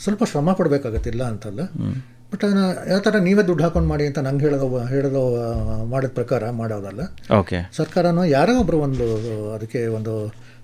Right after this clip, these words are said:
Speaker 1: ಬೇಕಾದಂಥ ಅನುದಾನನೋ ಮತ್ತೊಂದು ಕೊಟ್ರೆ
Speaker 2: ಹ್ಮ್.
Speaker 1: ಖಂಡಿತವಾಗಿ ಈಗಿನ ಯುವಕರು ಮಾಡೋಕ್ ಸಾಧ್ಯ ಇದೆ.
Speaker 2: ಹ್ಮ್.
Speaker 1: ಮಾಡಬೇಕು, we don't have a choice ಅಂತ.
Speaker 2: ನಿಮ್ಮ
Speaker 1: ಮಾಡ್ಬೇಕು.
Speaker 2: ಕಾಳಜಿ, ನಿಮ್ಮ ಕಳಕಳಿ ಸರ್ಕಾರದ ಕಿವಿಗೆ ತಲುಪಿದೆ ಅನ್ನುವಂತಹ ಒಂದು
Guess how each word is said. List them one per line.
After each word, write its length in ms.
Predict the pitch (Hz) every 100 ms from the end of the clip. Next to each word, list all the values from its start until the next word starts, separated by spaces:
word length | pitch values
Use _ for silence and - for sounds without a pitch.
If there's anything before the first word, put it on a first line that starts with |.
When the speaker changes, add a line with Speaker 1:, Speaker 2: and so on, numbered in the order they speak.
| -
Speaker 1:
ಬೇಕಾದಂಥ 400 | 135 139 127 127
ಅನುದಾನನೋ 540 | 120 123 127 120 123
ಮತ್ತೊಂದು 360 | 120 113 110 113
ಕೊಟ್ರೆ 360 | - 117 175
Speaker 2:
ಹ್ಮ್. 800 | 120 131 - 95 90 92 - 160
Speaker 1:
ಖಂಡಿತವಾಗಿ 520 | 180 202 247 226 202 165
ಈಗಿನ 180 | 160
ಯುವಕರು 720 | 147 143 143 147 143 120 113 107
ಮಾಡೋಕ್ 240 | 123 127 -
ಸಾಧ್ಯ 340 | 117 113 123
ಇದೆ. 220 | 120 98
Speaker 2:
ಹ್ಮ್. 680 | - - - 98 87 87 92
Speaker 1:
ಮಾಡಬೇಕು, 640 | 147 220 160 147 196 - -
we 80 | 135
don't 180 | 151 160
have 100 | 147
a 40 |
choice 320 | 131 123 113 113
ಅಂತ. 280 | - -
Speaker 2:
ನಿಮ್ಮ 240 | 123 131 127
Speaker 1:
ಮಾಡ್ಬೇಕು. 220 | 160 120
Speaker 2:
ಕಾಳಜಿ, 500 | 151 156 170 190 -
ನಿಮ್ಮ 240 | 113 117 120
ಕಳಕಳಿ 680 | - 135 139 147 127 - _ -
ಸರ್ಕಾರದ 540 | - 113 113 143 143 127
ಕಿವಿಗೆ 340 | 117 131 131
ತಲುಪಿದೆ 480 | - 131 139 151 156
ಅನ್ನುವಂತಹ 720 | 139 131 135 131 123 127 127
ಒಂದು 420 | 120 117 113 104